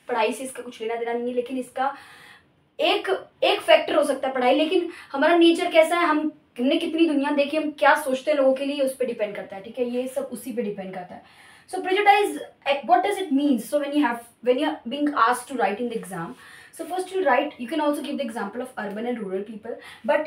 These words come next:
in a proper definition form, you'll say that prejudice means to judge other people, to judge other people, because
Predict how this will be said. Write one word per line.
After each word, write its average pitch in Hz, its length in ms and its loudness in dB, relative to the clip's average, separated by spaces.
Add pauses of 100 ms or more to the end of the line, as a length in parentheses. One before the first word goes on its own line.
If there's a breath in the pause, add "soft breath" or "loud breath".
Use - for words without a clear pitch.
in 294 120 4
a 294 200 0
proper 254 340 2
definition 294 520 -4
form, 269 240 0
you'll 277 200 -4
say 254 240 -2
that 285 160 4
prejudice 277 440 2
means 269 200 -4
to 294 40 -8
judge 240 360 0
other 226 120 -6
people, 247 280 -8
to 240 520 0
judge 311 200 6 (200)
other - 200 -6
people, 185 300 -18 (640 loud breath)
because 339 220 -4